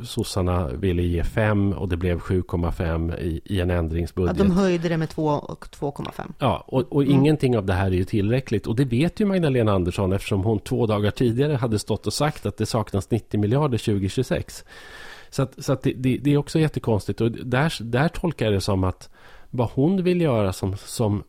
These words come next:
Speaker 1: som finansminister är att på något sätt hålla statens räkenskaper, eh, för sig. Därför att då kan hon uppvisa liksom väldigt positiva siffror. Därför, för att statens, statens budget, eh, ser ju rätt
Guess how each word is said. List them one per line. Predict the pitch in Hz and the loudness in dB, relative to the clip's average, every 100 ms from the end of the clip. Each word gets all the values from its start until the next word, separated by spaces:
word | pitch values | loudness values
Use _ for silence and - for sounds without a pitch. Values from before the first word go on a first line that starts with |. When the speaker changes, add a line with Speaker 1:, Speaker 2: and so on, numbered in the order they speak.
| - | -10
Speaker 1:
som | - 101 | -4 -2
finansminister | - 113 117 90 - 110 156 - - 113 101 - - - - - | 0 0 0 -2 0 2 0 -2 -2 -2 -2 -8 -20 -20 -20 -6
är | 127 101 | -2 0
att | 73 98 - | -2 -4 -2
på | |
något | 104 95 | -2 0
sätt | 95 | -4
hålla | - 131 98 95 92 | -2 0 0 0 -2
statens | - - 131 143 - 120 120 | -2 -2 0 -2 -2 -2 0
räkenskaper, | 110 101 - 90 - 101 95 87 - 95 90 - - - - - | 0 0 -2 -4 -4 -2 0 -2 -2 0 0 -4 -14 -20 -20 -8
eh, | 123 101 | -2 0
för | 98 113 | 0 0
sig. | - 185 135 87 67 - - | 0 2 2 0 -4 -10 -6
Därför | 120 117 110 | -2 0 0
att | 107 | 0
då | 131 | 0
kan | 135 135 | 0 0
hon | 107 104 | 2 2
uppvisa | 95 - 95 85 - | 0 0 -2 -2 -4
liksom | 87 85 98 | -4 -2 -2
väldigt | 90 85 - | 0 -2 -2
positiva | 165 - 139 110 90 | -4 -4 -6 -4 -4
siffror. | - - - - | -4 -6 -6 -8
Därför, | - 107 104 104 | -6 -4 -4 -2
för | 101 | -4
att | 110 | -4
statens, | - 143 175 147 - 117 117 - - - - - - - | -2 0 0 -2 -2 0 0 -2 -6 -12 -20 -20 -20 -6
statens | - 147 196 - 156 123 | 0 2 2 2 0 0
budget, | 101 87 85 90 98 - - - | 0 0 0 -2 -4 -10 -20 -6
eh, | 117 90 | -4 -4
ser | - 117 | 0 0
ju | 101 92 | 2 2
rätt | 92 80 _ - | 0 -4 _ -18